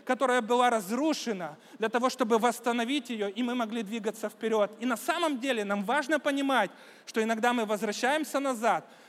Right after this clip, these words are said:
но Бог по-прежнему смотрит на нас, и Его желание, чтобы мы двигались вперед.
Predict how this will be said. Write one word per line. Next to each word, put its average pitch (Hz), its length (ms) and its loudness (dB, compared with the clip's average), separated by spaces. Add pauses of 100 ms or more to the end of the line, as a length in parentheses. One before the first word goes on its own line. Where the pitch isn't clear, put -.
но 214 160 -2
Бог 240 320 0
по-прежнему 214 720 0
смотрит 262 560 -2
на 277 100 0
нас, 214 320 -2
и 185 60 -4
Его 190 240 0
желание, 240 500 0
чтобы 214 240 -4
мы 233 140 0
двигались 208 460 -2
вперед. 196 360 -2